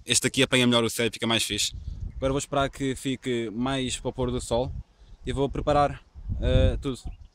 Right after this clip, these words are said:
Bem, estou aqui há quase meia hora aqui à espera que o sol se ponha, mas está ali em cima. Mas aqui é, aqui é mesmo um sítio perfeito. Já tive que tirar algumas fotos aqui com sombras e assim, acho que ficou,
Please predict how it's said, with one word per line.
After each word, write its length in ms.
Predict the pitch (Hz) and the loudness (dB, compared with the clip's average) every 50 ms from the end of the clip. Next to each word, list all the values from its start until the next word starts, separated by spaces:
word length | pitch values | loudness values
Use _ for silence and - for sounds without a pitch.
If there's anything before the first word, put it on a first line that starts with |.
| - - - - - - - - - - - - - | -20 -20 -14 -10 -8 -8 -6 -4 -6 -6 -6 -6 -4
Bem, 100 | 120 123 | -2 -2
estou 140 | 120 - 127 | -2 -2 -2
aqui 100 | - 117 | 0 2
há 80 | 117 | 0
quase 300 | 113 - 120 113 104 - | 2 2 2 2 2 4
meia 180 | 110 - 90 110 | 4 6 6 8
hora 200 | 113 110 110 110 | 8 6 6 6
aqui 120 | - - | 6 6
à 40 | 107 104 | 6 6
espera 280 | - - 110 107 110 | 6 2 -2 0 0
que 140 | 110 - 113 | 0 0 2
o 20 | |
sol 220 | 107 - - 120 117 | 0 2 2 2 4
se 100 | - - | 4 4
ponha, 380 | 127 123 120 117 113 113 110 | 6 6 6 4 4 2 4
mas 220 | 107 104 - - - | 4 4 4 4 8
está 500 | - - - - - - - - 113 110 | 8 8 8 8 6 4 4 4 6 6
ali 160 | 110 113 110 | 6 6 4
em 60 | 104 | 4
cima. 440 | - - - 110 107 104 101 - - - - - - - - - - - - - - - | 4 4 4 4 4 2 2 0 -2 -4 -4 -4 -4 -4 -4 -4 -4 -6 -6 -10 -16 -12
Mas 200 | - 98 107 113 | -8 -6 -4 -4
aqui 240 | 117 - - 131 123 | -4 -2 0 0 0
é, 120 | 113 - - - - | 0 -2 -8 -12 -10
aqui 140 | - - 120 | -4 -2 0
é 20 | |
mesmo 160 | 120 120 117 | 0 0 0
um 40 | 113 | 0
sítio 200 | - 120 117 117 | -2 -4 -4 -6
perfeito. 400 | - - - 113 110 110 - - | -6 -4 -2 0 0 0 0 -2
Já 100 | 110 110 | -2 -2
tive 220 | - - - 127 | 0 4 4 4
que 60 | 117 110 | 4 4
tirar 160 | 101 117 117 | 4 4 4
algumas 200 | 117 113 107 - | 4 4 2 0
fotos 240 | - 113 110 107 98 | 2 2 0 0 0
aqui 160 | - - 95 | -4 -6 -4
com 140 | - 104 98 | -2 -2 -2
sombras 460 | - - 104 107 110 104 101 101 95 | 0 0 2 2 2 2 2 0 0
e 100 | 95 95 | 0 -2
assim, 260 | 92 - - 101 104 | -2 -4 -4 -4 -4
acho 140 | 104 - - | -4 -6 -8
que 80 | - | -10
ficou, 320 | - - 104 104 98 92 | -8 -6 -4 -4 -4 -6